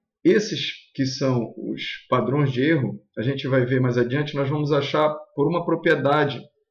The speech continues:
dessa, é, é, tabela, a maneira que ela é construída, é de tal forma que todas,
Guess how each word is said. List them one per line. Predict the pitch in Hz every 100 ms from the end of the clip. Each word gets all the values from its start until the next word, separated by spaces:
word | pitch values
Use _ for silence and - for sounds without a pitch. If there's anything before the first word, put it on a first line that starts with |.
| _ _ _ _
dessa, | - 113 135 131 127 - 117 107 - -
é, | 107
é, | 107 104 107 101
tabela, | - 113 104 139 151 113 - _ -
a |
maneira | 120 131 143 143
que | 139
ela | 131
é | 123
construída, | 131 123 - 123 156 - - _ _ _ _ -
é |
de | 127 135
tal | 151
forma | - 160 165
que | 151 151
todas, | - - 196 240 208 127